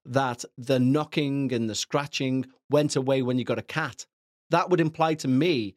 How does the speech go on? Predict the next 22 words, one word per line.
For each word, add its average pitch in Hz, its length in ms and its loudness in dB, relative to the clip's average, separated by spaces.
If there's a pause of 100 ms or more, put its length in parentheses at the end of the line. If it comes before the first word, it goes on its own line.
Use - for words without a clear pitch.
(460)
it 151 140 2
was 123 140 -4
a 113 60 -2
mouse 147 600 -4 (100)
or 117 180 0
a 117 80 -2
rat, 151 440 -4 (320)
because 135 260 2
they 147 160 2
do 165 300 0
smell 139 720 -2 (280)
feline 135 500 2
scent. 139 500 -4 (760)
They 135 120 2
do. 147 280 2 (440)
And 135 100 4
I 127 80 0
know 143 180 4
this 147 220 0
from - 280 -2 (160)
having, 190 420 0 (400)
uh, 123 60 0